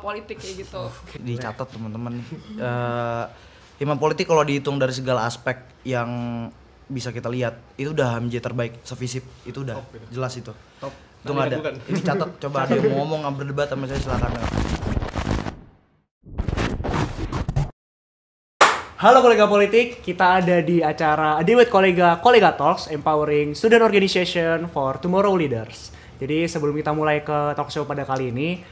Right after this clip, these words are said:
Speaker 4: izinkan aku memperkenalkan diri terlebih dahulu. Namaku Muhammad Akil Akil Zafran, kalian bisa panggil aku Akil. Jadi aku bakal mandu kalian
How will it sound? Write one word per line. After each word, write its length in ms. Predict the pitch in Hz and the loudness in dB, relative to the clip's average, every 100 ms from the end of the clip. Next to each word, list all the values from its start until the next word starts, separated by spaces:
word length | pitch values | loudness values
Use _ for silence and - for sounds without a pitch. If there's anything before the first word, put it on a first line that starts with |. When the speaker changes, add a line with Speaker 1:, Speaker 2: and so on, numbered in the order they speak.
| - | -12
Speaker 4:
izinkan 320 | 147 147 147 | -6 -4 -4
aku 160 | 147 | -4
memperkenalkan 480 | 147 147 143 147 147 | -4 -4 -4 -4 -4
diri 240 | 147 147 151 | -2 -2 0
terlebih 240 | 151 147 | 0 0
dahulu. 480 | 139 123 139 180 185 - | -2 -2 0 0 -4 -8
Namaku 320 | 156 170 180 214 | -4 -2 0 0
Muhammad 240 | 175 165 | -2 -4
Akil 160 | 160 156 | -6 -6
Akil 240 | 151 139 | -6 -6
Zafran, 320 | 120 143 180 | -4 -4 -4
kalian 240 | 180 143 160 | -6 -6 -6
bisa 240 | 147 151 | -4 -6
panggil 240 | 139 139 | -6 -8
aku 400 | 123 123 - 123 | -8 -10 -10 -10
Akil. 320 | 113 - 139 180 - - - - | -10 -6 -4 -4 -8 -18 -20 -4
Jadi 180 | 202 196 190 | 0 2 2
aku 160 | 170 | 0
bakal 320 | 165 143 143 143 | -2 -2 -2 -2
mandu 240 | 143 139 | -4 -4
kalian 640 | 131 127 131 160 180 175 | -4 -4 -2 -2 -4 -8